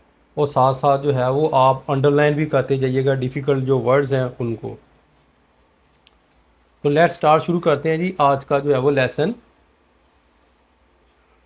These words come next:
I will rise and go no, I will rise, मैं उठूँगा, and go no, और जाऊँगा, and go to इंसीफर,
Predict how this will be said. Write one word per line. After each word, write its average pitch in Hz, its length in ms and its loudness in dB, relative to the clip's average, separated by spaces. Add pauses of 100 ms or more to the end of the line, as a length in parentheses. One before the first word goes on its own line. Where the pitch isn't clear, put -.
(340)
I 175 160 4 (140)
will 214 260 2 (640)
rise 175 800 4 (160)
and 185 380 2
go 175 180 6 (300)
no, 165 180 6 (1500)
I 143 160 6
will 170 240 4
rise, 185 400 4 (320)
मैं 147 380 4 (220)
उठूँगा, 196 480 4 (960)
and 170 420 2
go 170 160 6 (160)
no, 175 160 4 (160)
और 180 240 0
जाऊँगा, 170 520 4 (680)
and 170 360 2
go 175 160 6 (160)
to 196 100 0 (580)
इंसीफर, 185 760 4